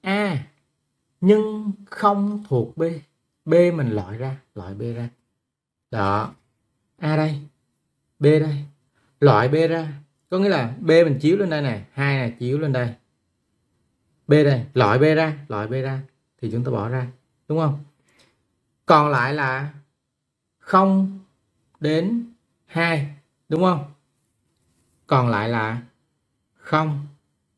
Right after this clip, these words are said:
cho đến hai. Hai này lấy không? Cái ngoặc này, ngoặc tròn này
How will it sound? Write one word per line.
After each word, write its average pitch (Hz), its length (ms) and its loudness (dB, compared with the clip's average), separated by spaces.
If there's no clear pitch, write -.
cho 156 100 2
đến 156 140 0
hai. 151 360 -2
Hai 185 140 2
này 170 120 0
lấy 151 180 0
không? 196 260 -2
Cái 233 120 4
ngoặc 170 220 4
này, 147 400 0
ngoặc 147 200 -6
tròn 147 260 2
này 143 260 0